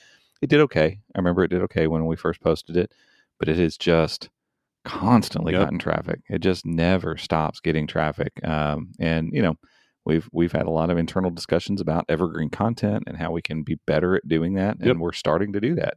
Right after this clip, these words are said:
Speaker 1: Uh, this was not an attempt at that.
Speaker 2: No, it
Speaker 1: Uh,
Speaker 2: was
Speaker 1: but it,
Speaker 2: just
Speaker 1: it
Speaker 2: a
Speaker 1: shows you, like, a, a random article, 'cause we'll have articles that'll blow up.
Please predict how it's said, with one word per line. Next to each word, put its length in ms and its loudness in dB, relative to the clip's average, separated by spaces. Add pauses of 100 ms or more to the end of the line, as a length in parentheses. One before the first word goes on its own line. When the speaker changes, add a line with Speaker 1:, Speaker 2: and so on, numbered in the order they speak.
Speaker 1:
Uh, 200 -4 (480)
this 180 2
was 120 -4
not 200 -2 (160)
an 120 2
attempt 340 -4
at 80 -18
that. 200 0 (420)
Speaker 2:
No, 120 -2
it 40 -2
Speaker 1:
Uh, 140 4
Speaker 2:
was 80 -2
Speaker 1:
but 100 6
it, 60 4
Speaker 2:
just 100 -4
Speaker 1:
it 120 6
Speaker 2:
a 80 -2
Speaker 1:
shows 440 2
you, 280 2 (220)
like, 280 0
a, 220 2
a 100 -4
random 340 0
article, 480 0 (880)
'cause 180 -2
we'll 160 2
have 160 2
articles 360 0
that'll 120 -2
blow 240 2
up. 180 2